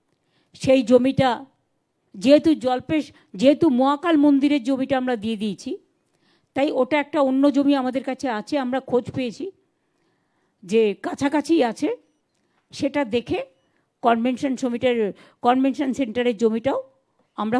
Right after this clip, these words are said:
করে দেব। এটা আমার বলার ছিল। আপনাদের যদি এবার কারো কিছু জিজ্ঞেস করার থাকে এই সব সম-,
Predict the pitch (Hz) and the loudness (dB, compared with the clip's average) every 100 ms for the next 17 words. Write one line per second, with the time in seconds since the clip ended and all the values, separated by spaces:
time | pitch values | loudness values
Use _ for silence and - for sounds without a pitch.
0 | - 170 147 - 143 - _ _ _ _ | -2 -4 -4 -10 -16 -20 _ _ _ _
1 | _ _ _ - 247 285 277 277 208 208 | _ _ _ -14 -8 -6 -4 -4 -2 -2
2 | 202 - - 214 - _ _ _ _ _ | -4 -6 -10 -12 -18 _ _ _ _ _
3 | _ _ _ _ _ _ - - - 339 | _ _ _ _ _ _ -6 -4 2 4
4 | 339 262 311 320 311 302 277 285 294 262 | 6 6 8 8 6 4 4 4 2 0
5 | 254 262 - 262 269 214 277 440 - _ | 0 -2 0 -2 -2 -10 -12 -14 -16 _
6 | _ _ _ _ _ _ - 302 370 302 | _ _ _ _ _ _ -8 -6 -6 -8
7 | - 262 247 | -10 -12 -12